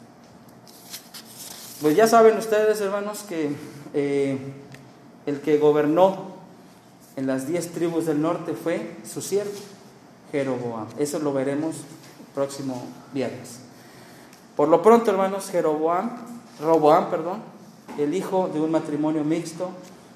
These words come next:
pues, hermanos, tal era el padre, así fue el hijo. También, hermanos,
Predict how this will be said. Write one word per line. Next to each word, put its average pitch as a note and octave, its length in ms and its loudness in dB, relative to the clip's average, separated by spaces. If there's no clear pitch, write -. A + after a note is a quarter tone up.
pues, D3+ 180 -4
hermanos, D#3+ 480 -4
tal C#3 220 0
era D3 140 2
el C3+ 80 -4
padre, E3 340 -2
así A2+ 260 -10
fue A#2 200 -10
el G2+ 60 -10
hijo. - 180 -14
También, E3 400 0
hermanos, E3 460 -4